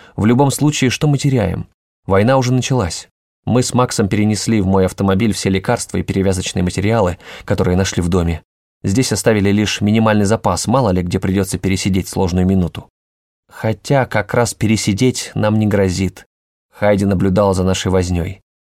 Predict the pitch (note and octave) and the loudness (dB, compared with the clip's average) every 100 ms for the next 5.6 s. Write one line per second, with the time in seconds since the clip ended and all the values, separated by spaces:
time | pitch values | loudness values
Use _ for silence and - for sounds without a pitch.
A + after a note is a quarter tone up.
0 | _ - - B2+ A2+ F2+ - - B2 D#3 | _ -16 -2 0 2 0 -4 -6 -2 0
1 | E3 D3+ - D#3 B2+ F#2 - - - - | 0 -4 -4 -2 -2 -4 -8 -6 -8 -8
2 | - - _ _ _ G#2+ G#2+ - A#2 G#2 | -14 -16 _ _ _ -2 -2 -2 0 2
3 | A#2 D3 - F2 F#2+ F#2+ _ _ _ _ | 2 2 -2 -4 -6 -10 _ _ _ _
4 | _ _ _ _ B2 B2 A#2 A2 B2+ - | _ _ _ _ 2 4 2 0 -2 0
5 | C#3 - - G2+ F#2 - | -2 -2 -4 -4 -4 -12